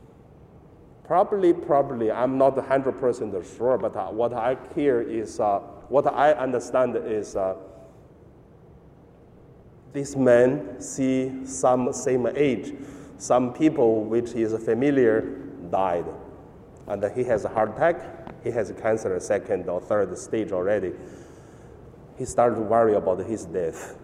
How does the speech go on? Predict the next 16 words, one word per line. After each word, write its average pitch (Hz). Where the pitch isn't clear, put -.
That's 101
why 110
pressures, 90
high 113
pressures, 90
depressed. 92
Then, 170
yeah, 147
since, 143
uh, 123
I 110
knew, 143
then 117
I 110
baptized 120
him, 123